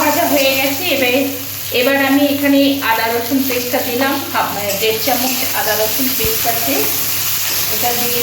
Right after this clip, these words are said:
দিলাম। চুনো মাছ দিয়ে, পটল দিয়ে, আলু দিয়ে, মানে, চুনো পটল,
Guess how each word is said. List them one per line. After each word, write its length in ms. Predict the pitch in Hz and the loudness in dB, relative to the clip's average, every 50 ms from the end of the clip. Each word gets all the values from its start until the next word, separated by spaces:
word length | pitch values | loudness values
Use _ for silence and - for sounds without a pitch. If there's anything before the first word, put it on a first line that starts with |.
| 240 240 | -2 -2
দিলাম। 280 | 240 240 247 247 262 269 285 - - - - - - - - - - - - - - - - - - - - - - - - - | 0 0 0 0 0 0 -2 -2 -2 -4 -4 -4 -4 -4 -4 -4 -4 -4 -4 -4 -4 -4 -2 -2 -2 -2 -2 -4 -4 -4 -4 -2
চুনো 240 | - 302 277 285 294 | 0 2 2 4 4
মাছ 280 | 294 294 302 302 294 - - - | 4 2 2 0 0 -2 -2 0
দিয়ে, 200 | 294 294 294 294 294 285 - - | 0 2 2 2 2 0 0 0
পটল 340 | 277 262 - - 262 277 277 277 277 285 | 0 0 0 0 0 2 2 2 2 2
দিয়ে, 200 | 277 285 285 285 277 | 2 2 2 2 2
আলু 220 | 262 247 254 254 247 247 247 254 | 2 0 0 0 -2 -2 -2 -2
দিয়ে, 220 | 254 262 262 254 269 - - - - - - - - - | 0 0 0 0 0 0 -2 -4 -4 -6 -6 -6 -2 -2
মানে, 200 | 254 269 285 294 285 294 294 | 2 2 4 4 2 2 0
চুনো 300 | 302 330 311 311 330 339 339 339 339 339 | 0 0 2 2 2 0 0 0 0 0
পটল, 400 | 285 277 277 269 262 - 190 | 0 0 0 0 0 0 0